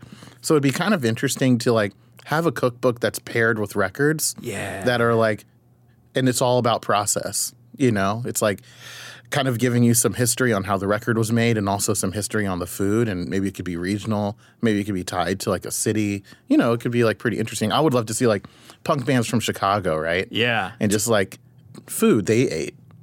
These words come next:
Speaker 1: and, like, <laughs> how, you know, like, looking at, like, what was happening in the city around
Speaker 2: Like
Speaker 1: that time
Speaker 2: Big
Speaker 1: and
Speaker 2: Black or
Speaker 1: pairing
Speaker 2: Tortoise.
Speaker 1: Yeah.
Speaker 2: Let's go there. They're
Speaker 1: Yeah,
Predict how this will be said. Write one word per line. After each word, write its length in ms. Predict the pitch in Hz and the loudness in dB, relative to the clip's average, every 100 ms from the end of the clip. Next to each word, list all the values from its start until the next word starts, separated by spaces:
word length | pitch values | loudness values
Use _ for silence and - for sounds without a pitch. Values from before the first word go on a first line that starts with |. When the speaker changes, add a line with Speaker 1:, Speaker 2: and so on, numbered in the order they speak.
| - - - | -20 -20 -12
Speaker 1:
and, 120 | - | -4
like, 200 | 104 104 - | -2 -2 -6
<laughs> 40 | |
how, 180 | - 160 - 587 - - | -4 -2 2 2 2 2
you 100 | 381 | 2
know, 140 | 175 | 2
like, 260 | 131 143 123 - - | 2 0 -2 -10 -2
looking 280 | 156 160 151 | 0 2 2
at, 40 | 127 | 2
like, 140 | 123 | 2
what 100 | 135 | 2
was 140 | 139 - | 2 2
happening 320 | 127 131 120 | 0 2 2
in 80 | 110 | 2
the 40 | |
city 280 | 107 127 123 | 2 2 4
around 220 | 104 98 | 2 2
Speaker 2:
Like 180 | 175 156 | 2 2
Speaker 1:
that 80 | - | 0
time 40 | |
Speaker 2:
Big 80 | 156 | 2
Speaker 1:
and 80 | - | 2
Speaker 2:
Black 240 | 156 143 | 0 0
or 40 | |
Speaker 1:
pairing 180 | 117 113 | 0 0
Speaker 2:
Tortoise. 720 | 104 165 151 143 131 - - - | 2 2 4 2 -2 -4 -6 0
Speaker 1:
Yeah. 340 | 208 214 98 90 | 2 2 2 0
Speaker 2:
Let's 160 | 131 | 0
go 200 | - 147 | 2 2
there. 420 | 135 127 127 131 135 | 2 2 2 2 2
They're 140 | |
Speaker 1:
Yeah, 60 | 180 | 2